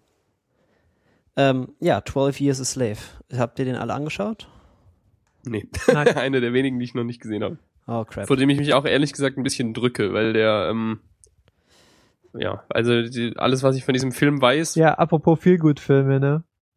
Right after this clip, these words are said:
Speaker 2: Ja, was, ja, genau. Es ist zugegebenermaßen nicht besonders viel, was ich über diesen Film weiß, aber die Poster und der Titel verheißen kein besonders frohes Gefühl.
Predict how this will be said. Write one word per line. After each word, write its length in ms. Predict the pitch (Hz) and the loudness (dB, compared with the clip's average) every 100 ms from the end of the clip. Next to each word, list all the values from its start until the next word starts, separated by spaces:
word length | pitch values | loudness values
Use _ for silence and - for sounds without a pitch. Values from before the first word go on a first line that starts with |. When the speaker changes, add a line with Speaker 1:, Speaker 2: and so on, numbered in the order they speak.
| _ | _
Speaker 2:
Ja, 180 | 123 120 | -2 0
was, 320 | 123 - - - | 0 -4 -16 -8
ja, 200 | 117 107 | -4 -4
genau. 300 | 110 95 104 _ _ _ | -4 -8 -10 _ _ _
Es 120 | 139 | -10
ist 140 | 131 - | -10 -4
zugegebenermaßen 720 | 160 147 147 139 135 131 139 | -4 -2 -2 -2 0 -2 -4
nicht 120 | 143 | -8
besonders 320 | - 135 123 | -6 -6 -6
viel, 220 | - 165 156 | -8 -8 -6
was 120 | 139 | -6
ich 80 | 139 | -6
über 120 | 131 | -8
diesen 200 | 127 131 | -8 -8
Film 300 | - 139 127 | -6 -6 -4
weiß, 260 | 120 135 | -2 -4
aber 320 | - 117 120 123 - _ _ _ - | -6 -2 -2 -2 -10 _ _ _ -2
die 300 | 143 139 131 | 2 4 4
Poster 500 | - 143 147 - 127 | 2 0 2 2 2
und 220 | 127 123 | 2 4
der 320 | 123 117 - | 4 2 -2
Titel 400 | - - 131 120 | -8 0 2 2
verheißen 920 | - 120 123 131 139 120 120 110 - - | 0 0 0 0 -2 -2 -2 -6 -12 -12
kein 360 | - 120 117 117 | 0 2 2 -2
besonders 760 | 110 107 107 107 - - - _ _ _ _ _ _ _ _ _ _ | -4 -2 -2 -4 -6 -14 -18 _ _ _ _ _ _ _ _ _ _
frohes 500 | - - 95 - - | -16 -6 -6 -6 -10
Gefühl. 400 | - - 101 | -12 -8 -8